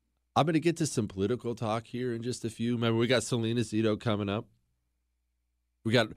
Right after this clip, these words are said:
prison camp stories, a Russian prison camp for kids coming up. But just know the rest of your day is going to be made with the knowledge that an assassin gave up twelve names under torture and they were the twelve other people he wanted to die.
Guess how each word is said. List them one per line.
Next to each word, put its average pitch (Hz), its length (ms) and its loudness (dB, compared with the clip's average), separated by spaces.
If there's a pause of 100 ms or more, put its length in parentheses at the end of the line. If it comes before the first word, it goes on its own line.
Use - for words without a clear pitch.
(120)
prison 131 380 2
camp 120 400 2
stories, 123 500 2
a 113 60 2
Russian 139 500 2
prison 160 420 4
camp 143 320 2
for 139 120 -4
kids 139 360 0
coming 131 320 0
up. 127 220 -2 (1400)
But 110 140 0
just 135 260 0
know 127 500 2
the 104 120 2
rest 113 320 2
of 120 100 2
your 131 160 0
day 110 200 4
is 107 120 2
going 104 240 -2
to 107 80 2
be 98 160 2
made 90 540 -2 (760)
with 107 160 0
the 107 100 0
knowledge 107 640 2
that 98 200 0
an 101 100 0
assassin 107 720 -2
gave 104 300 0
up 104 180 -2
twelve 107 400 2
names 101 320 0
under 101 240 0
torture 104 480 0
and 101 140 0
they 98 80 0
were 98 100 0
the 95 140 0
twelve 101 320 0
other 95 180 2
people 92 360 0
he 95 100 4
wanted 90 340 0
to 85 80 0
die. 78 300 0